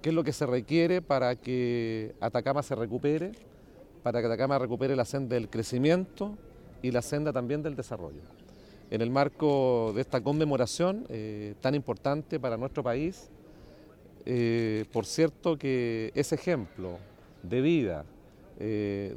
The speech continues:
del libertador Bernardo Higgins tiene que ayudarnos y tiene que servirnos para impulsar las grandes tareas que están más presentes que nunca en Chile y, por cierto, a partir de los problemas que ha tenido Atacama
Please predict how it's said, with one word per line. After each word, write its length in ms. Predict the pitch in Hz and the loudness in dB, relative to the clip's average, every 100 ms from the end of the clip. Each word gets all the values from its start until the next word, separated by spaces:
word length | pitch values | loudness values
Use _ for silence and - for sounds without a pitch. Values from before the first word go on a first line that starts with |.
| 87 | -4
del 300 | 107 104 101 | -2 -2 0
libertador 500 | 107 110 123 127 131 | 2 2 4 4 4
Bernardo 340 | 127 123 120 | 2 0 -2
Higgins 540 | 156 160 175 196 - - - - - - - - | -2 -4 -2 -6 -10 -20 -20 -20 -20 -20 -20 -12
tiene 240 | - 135 131 | -4 -2 2
que 60 | |
ayudarnos 840 | 123 131 139 156 175 190 208 - - | 4 6 8 8 6 -4 -8 -10 -10
y 100 | - | -6
tiene 200 | 117 131 | -2 -2
que 80 | 117 | -2
servirnos 560 | - 123 127 160 170 175 | 0 2 4 4 2 0
para 480 | - 123 120 113 120 - - - - | 2 4 4 2 -2 -12 -20 -12 -4
impulsar 680 | 120 - 123 - 151 156 - - | -4 0 0 6 8 8 2 -6
las 160 | 123 123 | -2 2
grandes 320 | 135 156 156 | 2 2 0
tareas 360 | 143 143 151 143 | 0 2 0 -2
que 100 | 127 | -4
están 160 | 139 | -4
más 120 | 143 | -4
presentes 380 | 131 127 139 127 | -6 -6 -6 -4
que 80 | 120 | -2
nunca 380 | 123 147 - 131 | -2 -4 -4 -4
en 100 | 107 | -2
Chile 280 | - 165 170 | 0 0 0
y, 20 | |
por 160 | 117 | -2
cierto, 500 | - 160 165 - 196 - - - - - - | 0 0 0 -2 -6 -6 -18 -20 -20 -20 -6
a 100 | 117 | -2
partir 380 | 110 110 143 143 | 0 0 2 4
de 80 | 131 | 4
los 100 | 120 | 2
problemas 360 | 123 120 143 | 2 2 2
que 80 | 139 | 2
ha 40 | 123 | 0
tenido 200 | 127 131 | 2 2
Atacama 500 | 120 127 151 170 | 2 4 4 2